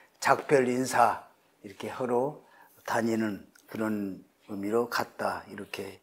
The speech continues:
얘기를 합니다. 오늘 삼십일 장 보면은 조상들에게 약속하셨던 그 땅을 지금 바라보고,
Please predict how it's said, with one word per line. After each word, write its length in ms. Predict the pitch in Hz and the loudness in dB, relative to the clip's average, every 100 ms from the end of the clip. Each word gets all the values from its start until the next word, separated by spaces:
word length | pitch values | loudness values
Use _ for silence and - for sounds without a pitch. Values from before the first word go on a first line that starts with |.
| - | -8
얘기를 460 | 101 95 101 104 | -6 -6 -8 -10
합니다. 420 | - 104 95 90 - - _ _ _ _ _ - _ | -12 -12 -12 -14 -16 -20 _ _ _ _ _ -20 _
오늘 460 | 139 147 156 151 147 | 6 10 12 12 10
삼십일 720 | - 190 180 - 151 151 147 | 8 8 8 6 8 6 8
장 420 | 170 147 139 131 113 - | 8 8 8 2 -2 -4
보면은 640 | 131 123 123 123 123 113 - - - - - - _ _ _ _ _ _ _ | 0 2 4 2 2 -2 -10 -18 -18 -18 -20 -20 _ _ _ _ _ _ _
조상들에게 720 | - 156 165 156 160 156 151 | 4 8 10 10 10 12 12
약속하셨던 600 | 143 143 165 151 147 131 | 12 10 8 8 8 0
그 200 | 165 165 | 2 6
땅을 280 | 175 160 151 | 8 10 6
지금 240 | 147 123 | 2 0
바라보고, 760 | - 139 143 127 123 120 104 - | 4 6 6 4 2 2 0 -4